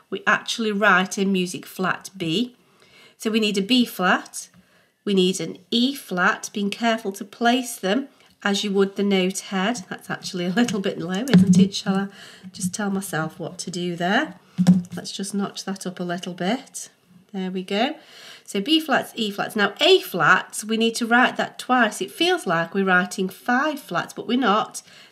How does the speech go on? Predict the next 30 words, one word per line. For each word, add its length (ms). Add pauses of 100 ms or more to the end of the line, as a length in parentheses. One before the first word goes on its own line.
The 160
A 180
flat 280
just 200
occurs 460
twice 640 (480)
on 160
the 60
tonic 560
at 60
the 80
beginning 540
and 300
the 120
end. 440 (500)
And 140
then, 400
of 140
course, 260
we 80
need 260
a 40
D 320
flat 500 (540)
as 200
well. 440 (1080)
Now 120
I 40
notice 440
here 480